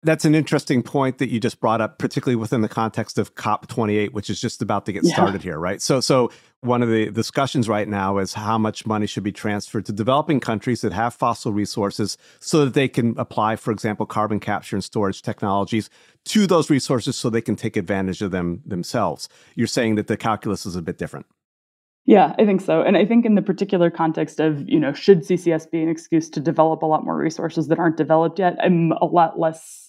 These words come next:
Speaker 2: enthusiastic about that one. I think that there are some reasonable arguments for applying carbon capture and storage in places that have a lot of relatively young C C S plants, have pretty high energy burdens and energy poverty, and don't have a lot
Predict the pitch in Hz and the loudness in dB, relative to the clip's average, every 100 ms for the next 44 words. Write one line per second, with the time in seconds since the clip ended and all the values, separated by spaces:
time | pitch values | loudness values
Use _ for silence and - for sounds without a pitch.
0 | _ - 180 180 185 185 202 196 196 202 | _ -2 0 4 2 2 -2 -2 -4 0
1 | 196 190 - 190 190 180 190 185 175 165 | 0 2 2 4 4 2 2 0 0 -2
2 | 160 - 160 165 160 - 160 156 160 160 | -4 0 2 2 2 0 2 4 4 2
3 | 156 156 156 156 160 156 156 - 147 - | 0 0 0 2 4 4 2 -6 -6 -4
4 | 143 151 151 156 156 151 - 156 147 156 | 0 2 2 0 0 0 0 0 0 0
5 | 151 151 139 - - 170 151 156 170 160 | 2 2 0 -8 4 4 4 0 -2 0
6 | 151 135 160 - - - - 226 202 185 | 0 -2 -4 -4 -8 -20 2 6 6 6
7 | 180 175 170 - 160 165 160 151 156 156 | 4 4 2 0 0 0 -2 -4 -2 0
8 | 156 156 156 160 156 - 165 160 156 - | 2 4 4 2 -2 -4 -4 -4 -6 -4
9 | 156 151 - - 160 147 123 _ _ _ | -2 -2 -4 4 4 4 -8 _ _ _
10 | 226 196 175 156 151 - 175 175 170 170 | 4 4 4 2 0 -2 0 0 2 0
11 | 165 160 160 156 151 160 151 156 - 156 | 0 0 -2 -2 -2 0 0 -2 2 2
12 | 160 151 156 156 151 156 156 170 156 147 | 2 2 2 0 0 0 0 0 -2 -2
13 | 147 156 151 | 0 2 2